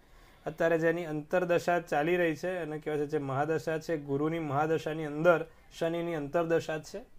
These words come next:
બે હજાર ચોવીસ સુધી આ અંતરદશા ચાલવાની છે. પછી કહેવાય છે બુધની અંતરદશા છે, એટલે બે હજાર ચોવીસ પછી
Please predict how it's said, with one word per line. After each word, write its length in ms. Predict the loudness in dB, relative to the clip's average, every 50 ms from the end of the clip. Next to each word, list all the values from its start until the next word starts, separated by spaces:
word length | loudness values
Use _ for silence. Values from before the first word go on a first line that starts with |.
| -18 -10
બે 160 | -8 -6 -6
હજાર 200 | -4 -2 -4 -4 -4 -6 -6
ચોવીસ 320 | -4 -2 -2 -2 -2 -4
સુધી 280 | -4 -8 -8 -4 -2 -2
આ 60 | -2
અંતરદશા 500 | -2 -4 -6 -6 -4 -4 -4 -2 -4 -4
ચાલવાની 520 | -4 -4 -4 -2 0 0 0 0 -2 -4
છે. 160 | -8 -10 -14 -18 -20 -20 -20 -20 -20 -20 -20 -20 -20 -8 2
પછી 360 | 2 2 2 4 0 -2 0
કહેવાય 220 | 2 4 6 6 6
છે 140 | 4 0 -2
બુધની 400 | 0 -2 0 0 2 0 0 -2
અંતરદશા 460 | -2 -4 -4 -4 -4 -6 -4 -6 -6
છે, 80 | -6
એટલે 140 | -6 -6 -6
બે 180 | -2 0 0 0
હજાર 240 | 0 0 0 -2 -2
ચોવીસ 540 | -4 -4 -4 -2 -2 0 -2 -4 -4 -6 -10 -18 _ _ 0
પછી 560 | 0 0 0 2 2 2 2 2 0 -2